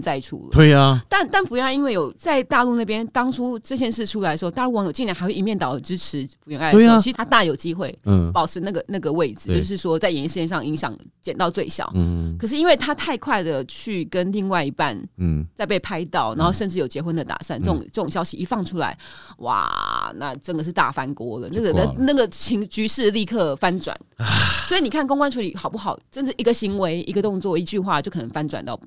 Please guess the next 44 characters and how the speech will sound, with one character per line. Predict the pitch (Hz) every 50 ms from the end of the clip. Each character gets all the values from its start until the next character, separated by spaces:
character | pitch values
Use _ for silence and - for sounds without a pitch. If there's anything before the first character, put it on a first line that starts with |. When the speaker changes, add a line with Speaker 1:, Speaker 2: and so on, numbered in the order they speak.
| - _
Speaker 1:
到 | - - -
不 | - -
行， | 156 - - - -
所 | - - 214
以 | 185 - -
都 | - 226 226
要 | 208 196
很 | 196 151 147
小 | 160 - -
心 | 175 - - 58 60
啦。 | - - - - - -
Speaker 2:
那 | 180 151
你 | 120 107
还 | 117
有 | 117
什 | 113 - 92
么 | 92
其 | - - 95
他 | 85 104 98
的 | 92 92
例 | 92 87 82
子 | 85 - 85
吗？ | - - - - - -
Speaker 1:
<laughs> | - 269 330 339 - 440 - - - - 262 - 285 277 - - - - - - 294 294 - - - 508 494 - - - 453 427 415 330 - 466 453 - _ _ _ -
嗯， | 233 196 180 190 185 180 185 226
例 | 453 330 220 175
子 | - - 175
啊， | 131 90 87 - - -
Speaker 2:
嗯。 | 104 101 95 95 110 139 -
Speaker 1:
就 | - 359
是 | 403 480
我 | 403 311 214 160 143 139
其 | - - - 214
实 | 214 - 240 233
比 | - 180
较 | 185 220 240
特 | 240 - 285 196
别 | 156 - 98 73
是， | - - - 196 185 151 131 123 104 90 82 69 60 52 -
之 | - 311 330
前 | - - 269 220
有 | 208 165 123
一 | 113 143
个 | 135 160 156 143 139 135 135